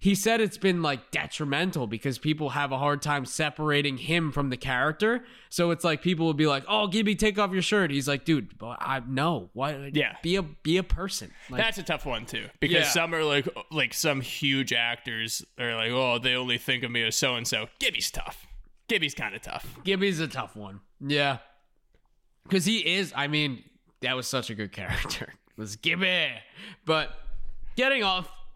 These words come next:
Speaker 1: back on track here a little bit. Getting back to the movie of discussion, which you may have forgot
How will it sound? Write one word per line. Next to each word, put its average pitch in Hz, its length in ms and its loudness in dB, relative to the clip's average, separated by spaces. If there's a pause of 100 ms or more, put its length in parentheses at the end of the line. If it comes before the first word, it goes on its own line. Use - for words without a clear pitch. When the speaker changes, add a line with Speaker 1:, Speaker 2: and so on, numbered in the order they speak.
(180)
Speaker 1:
back 220 300 0
on 196 240 2
track 175 440 2
here 165 280 4
a 147 80 2
little 135 220 4
bit. 123 260 0 (420)
Getting 185 360 2
back 180 380 0
to 185 280 6
the 147 200 2
movie 190 400 4
of 160 140 0
discussion, 156 680 0
which 147 200 0
you 190 160 4
may 294 200 2
have 320 160 0
forgot 226 600 0